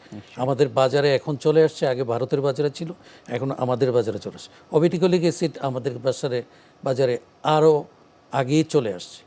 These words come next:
Speaker 1: আচ্ছা।
Speaker 2: তবে ইম্পর্টেন্ট কয়েকটা ওষুধ যেগুলো আমাদের বাজারে এখনও আসে নাই, এগুলো নিয়ে রিসার্চ চলছে এবং already বাজারে চলে আছে। এফডি, এফডিএ অ্যাপ্রুভড,
Speaker 1: হুম।
Speaker 2: আহ,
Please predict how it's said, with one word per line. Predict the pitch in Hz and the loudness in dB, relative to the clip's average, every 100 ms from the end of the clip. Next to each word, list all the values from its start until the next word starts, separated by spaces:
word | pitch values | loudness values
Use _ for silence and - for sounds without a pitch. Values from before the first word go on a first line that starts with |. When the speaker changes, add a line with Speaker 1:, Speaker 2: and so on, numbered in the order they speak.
| - | -18
Speaker 1:
আচ্ছা। | 113 - - | -18 -16 -2
Speaker 2:
তবে | 170 151 - | 0 0 -2
ইম্পর্টেন্ট | 185 220 208 254 254 247 | 0 0 6 6 6 0
কয়েকটা | 202 175 160 175 | 2 2 2 2
ওষুধ | 143 135 - 147 | 2 2 -4 -6
যেগুলো | 117 120 143 | -4 -2 -2
আমাদের | 127 123 123 | -4 -4 -2
বাজারে | 123 120 113 | 0 0 -2
এখনও | 107 131 | -6 -6
আসে | 113 104 107 | -8 -8 -12
নাই, | - - - - _ | -18 -20 -20 -20 _
এগুলো | 139 135 147 | -6 -2 -2
নিয়ে | 147 | -2
রিসার্চ | 123 131 180 175 | -4 -4 0 0
চলছে | - 170 - 156 | -2 -6 -2 -4
এবং | 143 | -2
already | 135 156 160 | -2 -2 -2
বাজারে | 147 147 160 | -2 0 -2
চলে | 151 123 | -4 -10
আছে। | - - - - - - | -14 -20 -20 -20 -12 -2
এফডি, | 143 127 135 127 131 | -2 -2 -8 -8 -2
এফডিএ | 135 123 127 139 151 143 135 - _ | -2 -2 -8 -2 0 2 0 -4 _
অ্যাপ্রুভড, | 143 143 151 113 - _ - | -2 -2 -2 -4 -6 _ -20
Speaker 1:
হুম। | - | -20
Speaker 2:
আহ, | 127 _ _ 131 | -20 _ _ -6